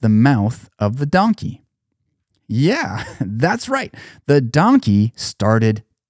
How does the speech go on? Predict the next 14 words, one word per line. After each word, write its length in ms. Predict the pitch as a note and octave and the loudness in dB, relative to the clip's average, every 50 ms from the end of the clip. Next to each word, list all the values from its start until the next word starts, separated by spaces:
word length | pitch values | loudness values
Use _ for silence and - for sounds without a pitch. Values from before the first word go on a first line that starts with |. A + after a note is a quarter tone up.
| _ _ _ - - | _ _ _ -16 -12
talking. 600 | - - A#3 F3 F3 E3 - - D#2 D2+ - - _ _ _ _ _ _ _ _ _ _ _ - | -8 -4 -2 -2 -2 -2 -4 -8 -10 -10 -12 -20 _ _ _ _ _ _ _ _ _ _ _ 0
Can 140 | - F3+ B3+ | 2 4 4
you 120 | E4+ E4 | 6 4
imagine 440 | D4+ C4 B3 A#3+ A#3+ A#3 A3+ B3+ A#3 | 4 4 4 4 2 2 2 4 2
a 80 | D#3+ C3 | 2 0
talking 420 | - F#3 F#3+ G3 - - C#3+ C3 | 0 0 0 0 0 0 0 2
donkey? 560 | B2+ C#3 B2 D#3+ A3 A3+ - C4+ C#4+ E4 - - | 2 2 2 2 2 2 2 0 0 -2 -4 -12
<laughs> 60 | D#5+ - - - - - _ _ _ - - - - - - - - - - _ _ _ _ _ - | -12 -8 -8 -8 -10 -10 _ _ _ -20 -20 -18 -16 -16 -18 -18 -20 -20 -20 _ _ _ _ _ -4
And 320 | - F3 E3+ D#3 C3 B2+ C3+ | 0 2 2 2 2 2 0
what 300 | F#3 C#4 F#4 - _ - | 0 0 -2 -4 _ -6
did 160 | C3+ A2+ A2+ | -6 -4 -2
the 80 | A#2 | -2
donkey 400 | G#2 A2+ G#2+ A2 B2+ B2+ - F#3+ | -2 0 2 2 2 2 2 0
say? 400 | E3 - - C4+ C#4 A3+ G#2+ F#2+ | 0 0 0 -2 -2 -2 -4 -8